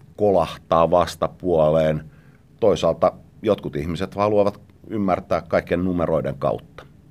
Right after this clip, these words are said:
Eli kun asiakasta tai vastapuolta ei voi muuttaa, niin sitä vaikuttamisen repertuaaria tai tämmöistä pelisilmää pitää sitten olla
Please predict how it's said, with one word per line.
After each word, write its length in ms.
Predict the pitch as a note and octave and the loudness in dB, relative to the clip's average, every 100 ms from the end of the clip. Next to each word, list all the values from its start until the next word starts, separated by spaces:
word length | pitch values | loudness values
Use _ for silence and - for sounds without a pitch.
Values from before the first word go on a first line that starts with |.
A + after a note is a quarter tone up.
| - - - - - - - - | -20 -20 -20 -20 -20 -20 -20 -8
Eli 180 | E2+ E2+ | -4 -4
kun 280 | - F#2+ D2 - - | -2 -4 -4 -14 -2
asiakasta 580 | A#2+ C#3+ C#3 G2 F#2 E2 | 0 2 2 2 -2 -2
tai 200 | E2+ E2+ | -2 2
vastapuolta 640 | A#2 A#2+ G2 E2 D2 D2 | 0 0 -4 -2 -2 -2
ei 100 | D2 | -2
voi 120 | E2 | 0
muuttaa, 640 | E2+ A#2+ B2+ - - D#2+ D#2+ | 0 0 0 -2 -4 -2 0
niin 360 | D#2 D#2+ D#2 D#2 - - _ - - - - - | 0 -2 -4 -6 -18 -20 _ -20 -20 -20 -20 -20
sitä 440 | - F2 - D#2+ - | -10 -6 -2 -2 -2
vaikuttamisen 840 | - E2 G#2 G#2 G2 - E2 D#2 D#2+ | -10 2 4 4 0 -4 -6 -2 -4
repertuaaria 1120 | F2+ F#2 - D#2+ - - D#2 C#2+ C#2+ C#2+ C2+ C2+ | 0 0 2 0 -4 -8 -2 -2 -2 -6 -8 -8
tai 360 | C#2 C2 C2 C#2 - - - - - - | -8 -4 -4 -6 -12 -20 -20 -20 -16 -8
tämmöistä 340 | D2+ D#2 D#2 | -6 -4 -4
pelisilmää 680 | - F#2+ E2 C#2+ B1+ A#1+ A#1+ | 0 2 0 -4 -6 -8 -12
pitää 280 | - - C2 | -10 -10 -8
sitten 400 | - - C#2+ C#2 - - - | -10 -10 -12 -12 -18 -20 -8
olla 340 | - D2 C2+ | -2 -2 -2